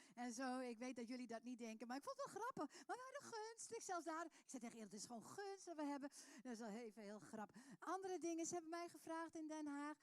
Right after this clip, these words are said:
voor komende maand, voor de verkiezingen, voor de gemeenteraadsverkiezingen, achtste plek ChristenUnie S G P. Ahahaha. Dat vind ik toch leuk, vind ik toch leuk. Gunst van de Heer.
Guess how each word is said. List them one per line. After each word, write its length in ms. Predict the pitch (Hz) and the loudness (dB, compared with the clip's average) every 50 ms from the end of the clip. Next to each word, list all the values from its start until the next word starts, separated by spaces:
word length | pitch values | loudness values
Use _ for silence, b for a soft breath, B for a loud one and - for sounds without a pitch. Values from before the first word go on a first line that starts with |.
| B B B | B B B
voor 140 | - 302 302 | -8 -8 -4
komende 420 | - 330 311 311 311 302 285 285 | 0 0 2 2 2 2 2 2
maand, 380 | 277 277 285 294 294 294 294 277 240 B B B | 2 2 2 2 2 0 -2 -2 -10 B B B
voor 120 | - - | -2 0
de 80 | 311 294 | 2 2
verkiezingen, 640 | - 311 - - 302 285 285 311 294 285 285 294 285 B B B B B - | 2 0 -2 0 2 4 4 6 6 6 4 4 2 B B B B B -14
voor 220 | - - 311 302 | -4 0 2 2
de 60 | 285 | 2
gemeenteraadsverkiezingen, 1200 | 277 - 262 302 311 320 - 302 277 285 277 269 - - 269 - - 269 262 - - 285 269 269 B B B B | 0 0 0 0 0 0 0 -2 -2 -2 -2 -2 -4 -6 -8 -8 -6 -6 -2 2 2 4 4 2 B B B B
achtste 400 | - 269 277 - - - 285 - | 2 2 2 2 2 0 0 0
plek 240 | - 262 247 254 - | 0 -2 -4 -4 -6
ChristenUnie 580 | - 247 247 240 - 285 - 240 240 226 214 214 | -6 -6 -4 -4 -4 -2 0 0 0 0 -2 -6
S 60 | 202 | -6
G 140 | - 233 - | -6 -6 -6
P. 80 | - 202 170 156 151 - _ _ _ _ - - _ | -6 -6 -6 -6 -8 -10 _ _ _ _ -20 -20 _
Ahahaha. 1040 | - 180 196 190 196 226 220 196 220 214 196 214 196 196 190 165 185 220 214 190 151 B B B 254 262 226 B | -10 -8 -6 -4 -2 -2 -2 -2 -2 -4 -4 -4 -4 -4 -4 -2 -2 0 -2 -2 -2 B B B -16 -16 -16 B
Dat 100 | 180 - | -8 -6
vind 120 | 240 220 | -6 -4
ik 40 | - | -2
toch 140 | 262 240 - | -2 0 2
leuk, 280 | 254 277 247 202 - - | 4 4 4 4 2 0
vind 180 | - 220 185 | -4 -4 -4
ik 100 | 202 190 | -4 -4
toch 200 | - 240 233 196 | -2 -2 -2 -2
leuk. 260 | 247 269 254 233 202 - | 0 0 0 0 0 -2
Gunst 320 | - - 220 214 208 - | -4 -6 -4 -4 -4 -4
van 180 | - 247 233 226 | -4 -4 -4 -2
de 80 | 233 | -2
Heer. 260 | 240 277 294 240 170 | 0 0 0 0 -2